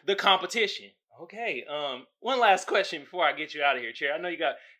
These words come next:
I know you got a lot of things to do, a lot of, you know, interviews, you feel me? Um, when, when, uh, when you saw the police came, right?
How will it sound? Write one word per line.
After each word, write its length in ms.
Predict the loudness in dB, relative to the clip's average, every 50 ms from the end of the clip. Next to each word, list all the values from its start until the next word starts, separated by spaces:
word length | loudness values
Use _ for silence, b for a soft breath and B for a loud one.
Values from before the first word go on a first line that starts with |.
| b _ 4
I 80 | 4 6
know 100 | 8 6
you 100 | 8 8
got 160 | 8 8 8
a 40 | 6
lot 260 | 8 8 8 8 6
of 80 | 4
things 260 | 2 0 0 0 0 -6
to 80 | -10
do, 240 | -8 -4 -4 -2 0
a 60 | 2
lot 200 | 4 6 6 6
of, 80 | 4 2 b b b b b b b _ _ _
you 120 | -12 -6 -4
know, 200 | -2 -2 -4 -6 _ _ _ _ _ _
interviews, 880 | 8 8 10 8 6 4 4 4 4 4 2 0 -2 -4 -6 -6 -6 -8
you 100 | -10 -8
feel 220 | -4 -2 -2 0
me? 180 | 0 0 -2 -4 -4 0
Um, 540 | 4 6 6 8 6 6 4 2 0 -4 -8 _ _ _ _ _ _ _ _ _ _ _ _ _ _ -20 -20 _ _ _ _ _ _ _ _ _ _ _ _ _ _ _ _ _ _ _ _ _ _ _ _ _ _ _ _ _ _
when, 460 | -4 2 6 8 10 10 10 10 8 4 0 -6 _ _ _ _ _ _ _ _ _ _ _ _ _ _ _ _ _ _ _ _
when, 400 | -6 0 4 6 6 6 4 4
uh, 560 | 4 6 8 8 10 10 10 8 6 4 0 -6 -12 -20 _ _ _ _ _ _ _ _ _ _ _ _ _ _ _ _ _ _ _ _ _ _ _ _ _ _ _ _ _ _ _
when 160 | -8 -8 -6 -6
you 120 | -6 -6
saw 300 | 0 2 6 6 8 8
the 100 | 6 4
police 400 | 2 -2 -4 -2 0 0 0 -2
came, 380 | -4 -6 -6 -6 -6 -8 -12 -18 _ _ _ _ _ _ _ _ -4
right? 220 | 0 2 2 2